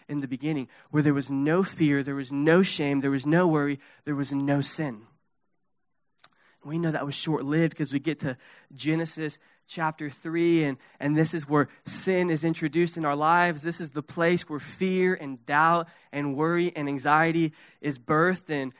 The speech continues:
um, Adam and Eve willfully disobey God by, by taking a bite of this tree. And, and what we see happen in Genesis, uh, chapter three, verse nine through ten, I'll, I'll read this. It says, "The Lord God called the man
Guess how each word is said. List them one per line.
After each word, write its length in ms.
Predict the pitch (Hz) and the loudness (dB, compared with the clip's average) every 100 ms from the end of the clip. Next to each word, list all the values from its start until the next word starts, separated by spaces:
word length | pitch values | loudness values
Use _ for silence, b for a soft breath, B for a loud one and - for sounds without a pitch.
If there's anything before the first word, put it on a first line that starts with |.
| b _ | b _
um, 300 | 151 147 143 | 0 0 2
Adam 300 | 147 165 165 | 2 2 2
and 160 | 156 147 | -2 -2
Eve 280 | 160 170 156 | -2 -4 -6
willfully 720 | 135 131 170 180 - 175 160 | -6 2 2 2 -4 -4 -4
disobey 480 | 143 160 180 147 139 | -4 -6 -6 -6 -4
God 360 | 147 165 175 | 0 0 0
by, 180 | 156 139 | -2 -4
by 120 | - | -6
taking 320 | - 175 170 147 | -12 -12 -12 -12
a 40 | |
bite 420 | 123 143 165 170 | -2 0 2 0
of 120 | 151 | -6
this 240 | 139 135 - | -6 -8 -10
tree. 480 | - 170 180 180 175 b b b - | -10 -2 0 0 -2 b b b -8
And, 160 | 156 160 | -6 -6
and 140 | 160 | -8
what 120 | 175 | -8
we 100 | 220 | -8
see 180 | 208 220 | -8 -4
happen 360 | 180 170 175 160 | 2 4 4 0
in 160 | 143 b b _ | -2 b b _
Genesis, 580 | 135 165 175 - 165 - b b b - | 0 2 2 0 -4 -6 b b b -2
uh, 240 | 147 139 | 2 4
chapter 500 | - - 165 165 160 | 2 2 2 2 -4
three, 560 | 143 - 156 160 156 143 | -8 -12 -6 0 2 2
verse 280 | 143 139 156 | -2 -6 -4
nine 200 | 151 156 | -4 -4
through 160 | 147 | -6
ten, 240 | 143 151 143 | -6 -2 -2
I'll, 80 | 139 | 0
I'll 160 | 143 | -2
read 220 | 139 156 | 0 -2
this. 160 | 147 139 | -2 -8
It 80 | - | -8
says, 240 | 165 151 | -8 -6
"The 100 | 147 | -4
Lord 540 | 151 165 190 226 226 165 | -2 4 4 4 2 2
God 340 | 180 180 165 | 4 4 2
called 400 | - 170 165 151 | -4 0 0 0
the 80 | 147 | -2
man 460 | 135 131 123 165 | -2 -4 -6 -10